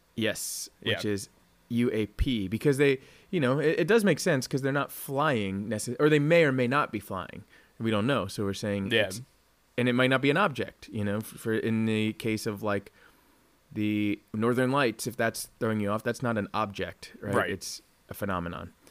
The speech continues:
Speaker 1: So we both got that one. Next one, and this is one I got because I had been reading up on things and watching some stuff, so I don't know if you'll get this one or not.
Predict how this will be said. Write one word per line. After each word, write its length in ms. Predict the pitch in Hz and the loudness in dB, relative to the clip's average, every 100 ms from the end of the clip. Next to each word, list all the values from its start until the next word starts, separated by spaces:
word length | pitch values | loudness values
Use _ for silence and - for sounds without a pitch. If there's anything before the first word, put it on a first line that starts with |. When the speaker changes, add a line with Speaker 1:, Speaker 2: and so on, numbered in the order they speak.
| - - | -20 -20
Speaker 1:
So 280 | - 107 98 - - - | -4 -2 -2 -6 -16 -12
we 60 | 120 | 0
both 180 | 147 147 | 2 4
got 160 | 135 | 2
that 160 | 123 104 | 2 2
one. 160 | 101 110 | 0 2
Next 300 | 160 - 143 | 2 0 0
one, 340 | 127 104 101 113 | 0 0 0 0
and 100 | 135 | 0
this 140 | 143 | 0
is 100 | 123 | 0
one 160 | 127 120 | 2 2
I 80 | |
got 300 | 120 120 117 | 4 4 2
because 440 | 113 - - 151 139 | 0 -4 0 2 2
I 120 | 123 | 2
had 180 | 120 113 | 0 0
been 320 | 117 110 117 - _ _ | 0 0 -4 -10 _ _
reading 380 | 113 123 120 110 | -2 0 2 0
up 200 | 110 - | -2 -4
on 180 | 110 107 | -4 -4
things 380 | 104 107 107 101 | -2 -2 -2 -2
and 120 | 98 | -2
watching 340 | 98 101 101 95 | -2 -2 -4 -8
some 160 | 98 | -8
stuff, 300 | - 95 90 | -6 -4 -4
so 160 | - 92 | -4 -2
I 60 | |
don't 140 | 98 101 | 0 0
know 80 | 101 | -2
if 80 | |
you'll 100 | 107 | -2
get 140 | 98 95 | -2 -4
this 160 | 98 | -4
one 120 | 101 92 | -4 -4
or 60 | |
not. 260 | 87 80 | -4 -6